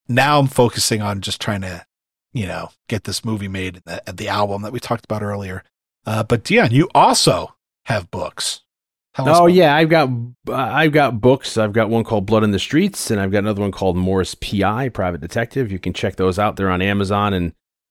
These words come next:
Speaker 2: ebook, audiobook, and paperback. Um, uh, you can find me on Facebook, on Instagram, and on, uh, Twitter, and you can see what else I'm doing up there, doing some acting on the side, Hobo with the High Kick, and some other things.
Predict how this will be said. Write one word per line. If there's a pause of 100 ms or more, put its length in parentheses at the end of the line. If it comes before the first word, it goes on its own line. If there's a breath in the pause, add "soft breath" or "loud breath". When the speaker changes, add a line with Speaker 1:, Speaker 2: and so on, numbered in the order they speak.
(100)
Speaker 2:
ebook,
audiobook,
and
paperback.
Um, (640)
uh,
you
can
find
me
on (380)
Facebook,
on
Instagram,
and
on,
uh,
Twitter,
and
you
can
see
what
else
I'm
doing
up
there,
doing
some
acting
on
the
side,
Hobo
with
the
High
Kick,
and
some
other
things.